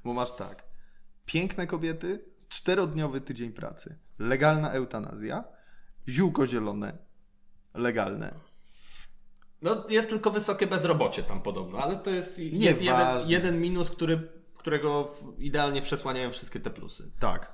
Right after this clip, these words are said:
Speaker 1: W obliczu tych wszystkich plusów, no, wysoki współczynnik bezrobocia nie ma tutaj nic do powiedzenia.
Speaker 2: Tak, plus są chyba w miarę tanie mieszkania, bo tam był też kryzys i ten
Speaker 1: I cudowny klimat.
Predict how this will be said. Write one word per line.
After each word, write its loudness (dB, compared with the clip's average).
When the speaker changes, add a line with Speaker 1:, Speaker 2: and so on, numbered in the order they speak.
Speaker 1:
W 2
obliczu 4
tych 2
wszystkich 2
plusów, -2
no, 0
wysoki 2
współczynnik -2
bezrobocia 2
nie 2
ma 4
tutaj -4
nic 0
do -10
powiedzenia. -10
Speaker 2:
Tak, 4
plus -4
są 0
chyba -4
w -8
miarę 0
tanie 2
mieszkania, 0
bo -4
tam -8
był -6
też -10
kryzys -8
i -12
ten -16
Speaker 1:
I 2
cudowny -2
klimat. -6